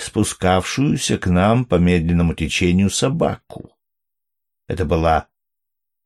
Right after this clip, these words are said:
наиболее спокойная и мирная из когда-либо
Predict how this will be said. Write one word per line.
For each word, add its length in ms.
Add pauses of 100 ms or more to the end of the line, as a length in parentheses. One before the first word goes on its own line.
наиболее 720
спокойная 760
и 20
мирная 500
из 120
когда-либо 800